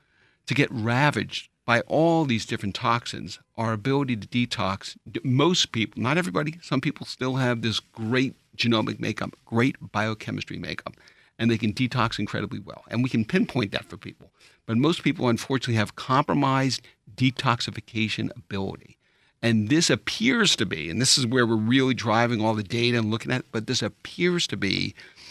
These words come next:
the number one issue of this rampant onset autoimmune, chronic disease, digestive issues, neurologic, just go down the list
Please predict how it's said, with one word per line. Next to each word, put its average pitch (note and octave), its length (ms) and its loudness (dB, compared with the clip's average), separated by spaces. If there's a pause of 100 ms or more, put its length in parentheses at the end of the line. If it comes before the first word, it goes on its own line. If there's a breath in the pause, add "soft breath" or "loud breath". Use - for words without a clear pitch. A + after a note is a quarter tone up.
(240 loud breath)
the B2+ 100 2
number C#3 500 6
one B2 380 4
issue G2+ 680 0
of A2+ 100 -4
this A2 200 0
rampant A#2 760 0 (140)
onset A#2+ 680 2 (180)
autoimmune, A#2 920 4
chronic B2 460 2
disease, A#2+ 540 2
digestive A#2 580 0
issues, A#2 520 2
neurologic, A#2+ 600 2
just - 180 0
go C3 80 0
down A#2+ 480 0
the C3 80 -2
list G#2 480 -2